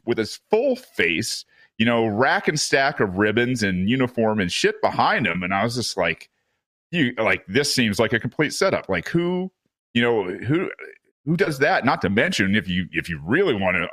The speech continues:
you know, know who he is and you go do a quick search, um, you can figure out, you know, some of the blogs that he used to run and everything else. And I was like, "This is such horseshit." And I, I was just like, I don't know, maybe it was a setup. Maybe it was, you know,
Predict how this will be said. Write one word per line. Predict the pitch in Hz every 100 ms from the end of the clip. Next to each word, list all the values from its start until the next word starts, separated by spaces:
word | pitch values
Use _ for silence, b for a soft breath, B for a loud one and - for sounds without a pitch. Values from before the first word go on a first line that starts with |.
| 101
you | 87
know, | 90 90
know | 95 95 95 101 B B
who | 131 110
he | 90
is | 95 110
and | 92
you | 92
go | 98 98
do | 101 95
a |
quick | 82 135 117
search, | - 139 180 - B B B 98
um, | 104 104 107 110 -
you | 120 131
can | 139 120
figure | - 139 139 143
out, | 135 135 135 -
you | 104
know, | 107 113
some | 107 - 117
of |
the | 85
blogs | 73 113 120 110
that | 107
he | 113
used | 117 113
to | 110
run | 117 110
and | 110
everything | 107 104 104
else. | 104 95
And | 85
I |
was | 101
like, | 98
"This | 190 -
is | 71
such | - - 127 78 -
horseshit." | 98 85 - -
And | 101
I, | 117 113 110
I |
was | 110
just | 120 - B B B B
like, | 92 -
I | 113
don't | 113 92
know, | 95
maybe | 120 123
it |
was | 104
a | 101
setup. | - 101 101
Maybe | 92 107 107
it | 101
was, | 90 92 95 -
you | 85
know, | 87 82